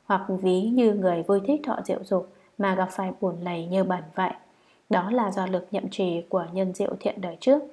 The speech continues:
Còn đối với pháp thiện, thuyết tỷ nại gia, hoặc mới chỉ tạm lắng nghe sự xưng khen ít phần công đức, hoặc hoàn toàn chưa cần nghe, tuy nhiên năng nhanh chóng thú nhập tin hiểu, vui thích tu hành hoặc cầu xuất gia.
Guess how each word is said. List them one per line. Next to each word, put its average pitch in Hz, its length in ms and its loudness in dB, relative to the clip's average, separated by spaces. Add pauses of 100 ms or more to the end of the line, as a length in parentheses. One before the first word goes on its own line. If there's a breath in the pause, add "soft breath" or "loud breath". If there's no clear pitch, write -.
(300 loud breath)
Còn 196 180 2
đối 185 160 6
với 196 440 2 (100)
pháp 320 140 2 (140)
thiện, - 240 4 (280)
thuyết 302 200 6 (100)
tỷ 180 140 0
nại 170 220 -8
gia, 196 260 -2 (320 loud breath)
hoặc 196 340 0
mới 202 380 6
chỉ 180 400 2
tạm 190 280 -4
lắng 185 260 -4
nghe 247 340 2
sự - 200 -2
xưng 196 280 -4
khen 196 180 -2
ít 277 220 2
phần 185 100 -4 (120)
công 180 220 -10
đức, 294 220 4 (360 loud breath)
hoặc 196 100 -2
hoàn 190 320 0
toàn 170 280 -2
chưa 185 140 0
cần 175 180 -6 (100)
nghe, 185 240 -2 (140)
tuy 190 140 0
nhiên 190 320 0 (120)
năng 190 300 -2
nhanh 190 200 -2
chóng 180 280 -6
thú 190 200 -2
nhập 233 300 0
tin 175 180 0
hiểu, 190 220 2 (400 loud breath)
vui 190 200 4
thích 269 180 2
tu 185 140 0
hành 175 340 -4
hoặc 170 200 -8
cầu 165 180 -8
xuất 226 220 -4
gia. 190 300 0